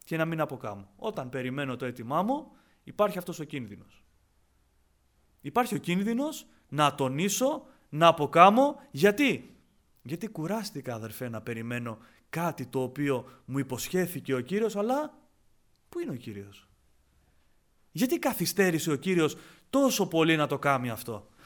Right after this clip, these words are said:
Αγαπητοί αδερφοί, υπάρχουν πολλά γιατί, δεν θα κληθούμε να απαντήσουμε το γιατί, αλλά θα δούμε παραδείγματα μέσα από το Λόγο του Θεού για πράγματα τα οποία συνέβησαν, αλλά και τα οποία ο Κύριος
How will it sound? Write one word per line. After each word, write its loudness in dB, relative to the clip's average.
Αγαπητοί -2
αδερφοί, -2
υπάρχουν 2
πολλά 4
γιατί, 0
δεν 0
θα 0
κληθούμε -2
να 0
απαντήσουμε -2
το -6
γιατί, -8
αλλά 2
θα -2
δούμε 0
παραδείγματα 4
μέσα 2
από -2
το -2
Λόγο 0
του -8
Θεού -4
για 0
πράγματα 2
τα 2
οποία 2
συνέβησαν, 2
αλλά 0
και -2
τα 4
οποία 2
ο 0
Κύριος 0